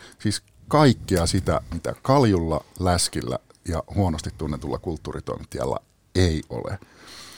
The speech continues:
Ja sitten toinen asia on se, että mä oon inhonnut sun taidetta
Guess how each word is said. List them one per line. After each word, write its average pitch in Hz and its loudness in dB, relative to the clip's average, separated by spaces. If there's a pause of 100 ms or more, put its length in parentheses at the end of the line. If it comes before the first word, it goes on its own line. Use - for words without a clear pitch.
(360)
Ja 104 6
sitten 156 4
toinen 165 8
asia 110 6
on 98 4
se, 143 8 (560)
että - 4
mä 143 8
oon 135 8
inhonnut 127 8
sun 95 0
taidetta 95 2